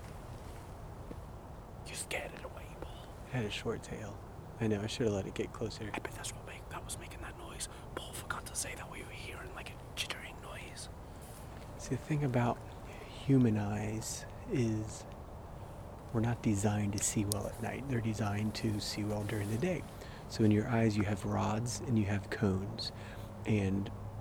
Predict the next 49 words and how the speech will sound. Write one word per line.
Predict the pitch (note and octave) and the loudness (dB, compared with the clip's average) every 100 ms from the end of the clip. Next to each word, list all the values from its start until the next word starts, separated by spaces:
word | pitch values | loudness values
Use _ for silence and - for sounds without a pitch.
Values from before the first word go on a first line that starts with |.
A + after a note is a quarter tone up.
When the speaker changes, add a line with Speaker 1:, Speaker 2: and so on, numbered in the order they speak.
| - | -6
Speaker 2:
cones | - D3 D3 G2+ G2+ A2 - | 2 8 8 8 8 4 2
are | A2 A2+ G#2 | 2 4 6
what | G#2 G#2 | 4 4
we | G#2 | 4
have | G#2 G2 | 4 4
more | G2+ G2+ | 6 8
in | G2 | 6
the | F#2+ | 6
center | - G#2 G2 | 4 6 6
of | F#2+ | 4
our | F#2+ | 2
eyes | G2 F#2+ G2 | 2 2 2
that | G2+ F#2 - - - - - | 2 0 -2 -10 -10 -10 -8
pick | - G#2 - | 2 4 4
up | G#2 - - - - - - | 2 -2 -8 -10 -10 -4 2
all | G2 | 2
the | G2 | 2
colors. | - C3+ G2 - - - - | 2 2 2 -4 -8 -8 0
Speaker 1:
Cones | - C3+ D3+ D#3 - | 6 8 8 6 4
for | - C3+ | 2 0
color. | - - C3+ - - - - - | 2 4 4 2 -4 -10 -10 0
Speaker 2:
There | G2 | 4
you | G2 | 8
go. | G#2 F#2 | 10 8
Speaker 1:
C | C#3 | 6
C. | B2 | 0
Speaker 2:
Cones | - A2 - | 8 10 10
for | A#2 | 4
color. | - F#2 E2 - - - - - | 4 2 2 -2 -10 -8 -10 0
And | A2+ G2 G2 | 2 4 6
rods, | A2 E3 A2 G2 A#2+ - - - - - - - - | 8 8 8 6 2 0 -2 -10 -10 -10 -10 -2 6
we | A#2+ | 10
do | B2 | 12
have | F#2 C#3+ D#3 | 10 8 8
a | |
lot | G#2+ G2 | 8 6
of | G2 F#2+ | 4 0
rods, | F#2 F#2+ G#2 | 0 -2 -2
but | - G#2+ | -2 2
they're | G#2 | 4
all | G#2 G#2+ | 6 6
around | G#2 G2 | 6 6
the | G2+ | 4
edges | A#2+ A#2+ G#2 | 4 4 4
of | G2 | 4
our | F#2 - | 4 2
eyes, | G2 F2+ F#2 G#2 - - - - | 2 2 0 -2 -4 -8 -10 0
and | G#2+ G#2 | 4 6
that's | G2 G#2+ | 6 4